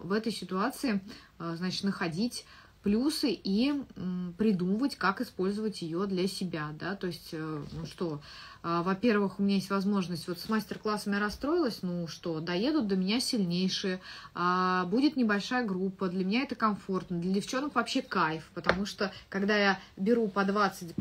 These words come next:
брала по двадцать с лишним человек на мастер-классе, пусть и с помощницей, всё равно, естественно, а, внимание уделяется не так, а, да, каждому, хотя, конечно, кто был на живых мастер-классах, знает, что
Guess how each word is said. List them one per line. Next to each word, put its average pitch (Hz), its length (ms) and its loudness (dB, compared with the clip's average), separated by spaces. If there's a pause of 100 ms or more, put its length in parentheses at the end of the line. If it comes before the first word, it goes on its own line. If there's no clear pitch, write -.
брала 196 340 4
по 208 140 -2
двадцать 202 440 0
с - 60 -2
лишним 196 300 -2
человек 208 520 -2 (220)
на 190 80 -2
мастер-классе, 202 800 -2
пусть 220 260 -2
и 202 60 -4
с - 40 -8
помощницей, 202 840 0 (180)
всё - 160 -6
равно, 185 260 0
естественно, 226 720 0 (100)
а, 160 240 -4
внимание 214 600 2
уделяется 196 640 0
не 202 100 0
так, 202 300 -2 (140)
а, 160 520 -4 (580)
да, 202 240 -2
каждому, 165 600 -4
хотя, 214 300 -2
конечно, 196 520 -2 (240)
кто - 180 -2
был 208 180 2
на 196 100 2
живых 190 260 -2
мастер-классах, 196 680 -2
знает, 214 280 -2
что 170 300 -4